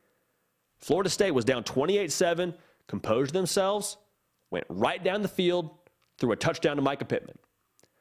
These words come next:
They showed so much grit. And I know it kinda sounds like we're doing the head tap, like, "Hey, good job, you stayed in it, you kept fighting." We're not doing that so much as I think we wanna highlight the culture.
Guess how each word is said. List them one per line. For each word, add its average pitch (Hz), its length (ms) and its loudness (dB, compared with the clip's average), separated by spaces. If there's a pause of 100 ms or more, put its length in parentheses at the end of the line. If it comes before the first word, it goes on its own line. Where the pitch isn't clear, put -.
(160)
They 214 140 2
showed 208 360 2
so 202 540 2
much 151 560 0
grit. 104 500 -2 (760)
And 135 100 0
I 135 60 -2
know 185 120 2
it 226 140 -2
kinda 196 160 2
sounds 180 240 0
like 151 80 0
we're 143 80 4
doing 160 240 4
the 127 80 4
head 139 260 0
tap, 156 240 2
like, 120 180 0
"Hey, 139 220 2
good 127 260 2
job, 135 380 2
you 120 80 0
stayed 143 320 2
in 143 160 2
it, 139 80 2
you 120 100 2
kept 139 300 -2
fighting." 143 520 0 (640)
We're 185 100 0
not 156 260 -6
doing 160 200 4
that 139 200 0
so 147 200 2
much 147 220 0
as 131 60 2
I 139 80 2
think 160 120 0
we 143 80 2
wanna 135 220 2
highlight 131 560 0
the - 80 -4
culture. - 580 -4